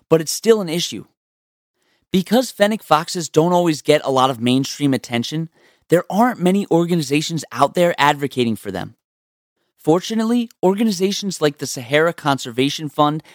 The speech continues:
and the World Wildlife Fund are there to help them. And we have to remember that even though they're cute, they're wild animals, and it's important that we don't support the illegal trade of these animals as pets.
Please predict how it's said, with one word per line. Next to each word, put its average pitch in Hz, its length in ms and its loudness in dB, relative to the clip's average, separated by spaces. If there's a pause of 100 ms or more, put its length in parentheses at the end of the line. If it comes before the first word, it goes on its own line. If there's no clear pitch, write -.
and 151 160 2
the 147 60 2
World 147 360 2
Wildlife 143 520 2
Fund 160 400 0
are 147 100 6
there 139 200 4
to 135 60 -2
help 123 280 0
them. 92 200 -10 (800)
And 165 140 2
we 190 120 2
have 160 260 0
to 208 100 -2
remember 156 440 2
that 143 220 0
even 202 280 2
though 220 100 2
they're 190 160 0
cute, 160 400 -10 (400)
they're 151 140 4
wild 156 460 0
animals, 131 560 0
and 147 120 2
it's 147 140 -2
important 170 500 -2
that 160 140 4
we 156 100 -4
don't 160 320 0
support 156 440 -2
the 131 160 -2
illegal 143 380 0
trade 131 300 0
of 123 100 0
these 113 180 -4
animals 117 500 0
as 120 220 -14
pets. - 560 -4